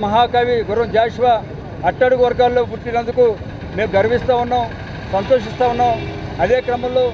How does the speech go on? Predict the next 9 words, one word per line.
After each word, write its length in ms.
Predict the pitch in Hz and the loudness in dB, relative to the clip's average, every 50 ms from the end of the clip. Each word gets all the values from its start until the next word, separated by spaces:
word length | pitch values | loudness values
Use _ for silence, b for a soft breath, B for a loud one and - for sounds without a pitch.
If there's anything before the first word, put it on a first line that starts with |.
| - - - - - - - 175 | -4 -10 -12 -10 -10 -6 -4 -2
మహాకవి 480 | 202 220 254 269 254 262 254 254 262 220 180 | 0 2 2 2 4 2 4 4 2 2 2
గుర్రం 200 | 226 240 254 240 196 233 | 2 2 2 4 4 2
జాషువా 380 | 233 247 202 220 247 247 240 233 247 | 2 2 2 2 2 2 2 4 4
గారి 260 | 240 240 240 240 220 196 - - - - - - - - - 160 | 4 4 4 2 0 -2 -4 -10 -12 -12 -12 -12 -10 -4 0 0
రచనలు 460 | 190 208 - 254 254 247 254 254 254 254 233 226 - - - - - - - - 175 | 0 2 2 0 0 0 2 2 2 2 0 -4 -10 -12 -12 -12 -12 -10 -6 -4 -2
అవన్నీ, 320 | 190 196 214 240 269 262 269 254 214 | 0 0 2 2 2 2 2 0 0
అన్నీ 180 | 214 247 262 269 254 | 0 0 2 2 4
కూడా 200 | 262 254 262 247 226 190 - - 170 190 | 4 4 4 2 2 0 -4 -8 -8 -6
అందరికీ 360 | 220 226 285 269 277 - | -2 0 0 0 0 -2